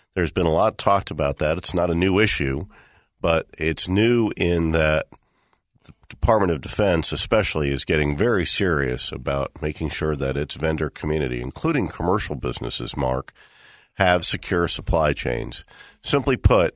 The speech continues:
if you're a commercial item or service supplier to the Department of Defense or Department of Homeland Security,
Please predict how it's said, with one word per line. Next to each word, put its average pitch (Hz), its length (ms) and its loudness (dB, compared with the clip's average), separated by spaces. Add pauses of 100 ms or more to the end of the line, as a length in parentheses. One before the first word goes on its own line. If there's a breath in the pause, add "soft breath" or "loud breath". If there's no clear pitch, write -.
(140)
if - 160 -8
you're 107 140 2
a 101 60 -2
commercial 101 460 2
item 87 320 4
or 71 120 0
service 90 400 2
supplier 80 640 2
to - 120 -10
the 65 80 -10
Department 82 420 0
of 71 100 -2
Defense 76 500 0
or 71 80 -2
Department 80 480 0
of 71 100 -6
Homeland 82 420 0
Security, 80 600 -2